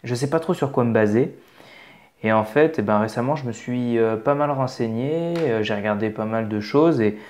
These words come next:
c'est vrai que cette histoire de palmier ou de quatre pieds de la chaise, là, euh, histoire de, de détacher le, le corps ou l'enveloppe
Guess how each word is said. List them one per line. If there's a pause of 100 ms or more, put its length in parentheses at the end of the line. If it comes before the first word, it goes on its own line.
(260)
c'est
vrai
que
cette
histoire
de
palmier
ou
de
quatre
pieds
de
la
chaise,
là,
euh, (560)
histoire
de,
de
détacher
le, (420)
le
corps
ou
l'enveloppe